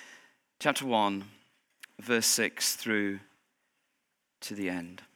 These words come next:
"I'm astonished that you're so quickly deserting the one who called you by the grace of Christ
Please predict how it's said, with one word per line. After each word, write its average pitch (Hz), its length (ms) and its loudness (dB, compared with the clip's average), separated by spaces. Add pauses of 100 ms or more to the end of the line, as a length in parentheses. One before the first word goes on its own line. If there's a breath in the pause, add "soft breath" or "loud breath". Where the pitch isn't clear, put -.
(2000 loud breath)
"I'm 156 80 6
astonished 160 1120 4 (1120)
that 123 120 0
you're 127 100 4
so 139 260 6
quickly - 540 2
deserting 127 800 4 (560 loud breath)
the 123 100 2
one 123 220 6
who 123 160 2
called 123 500 2
you 113 100 0
by 110 180 2
the 107 80 -6
grace 113 320 2
of 104 120 -8
Christ - 720 0